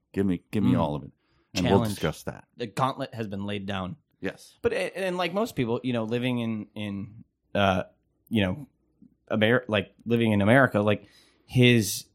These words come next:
Speaker 2: who's not a believer, his ethical system is living off the fumes of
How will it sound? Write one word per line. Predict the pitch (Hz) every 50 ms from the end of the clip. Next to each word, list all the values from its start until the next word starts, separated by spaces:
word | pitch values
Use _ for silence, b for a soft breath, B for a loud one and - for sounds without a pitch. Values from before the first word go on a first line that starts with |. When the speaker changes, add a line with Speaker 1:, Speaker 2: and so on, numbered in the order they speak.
| _ _ _ _ - 104
Speaker 2:
who's | 113 113 98
not | 117 110 107
a | 104
believer, | 95 101 107 117 107 104 101 98 - -
his | 104 113 127 127 120 104 98 - - - _ -
ethical | 113 120 - - 101 - 104 98
system | - - - 120 - - 104 98 101
is | 98 98 - - _ _ -
living | 123 123 123 131 120 113
off | 104 98 101 -
the | - 104
fumes | - - - 127 123 110 101 101 101 87 -
of | - 104 101 95 95 -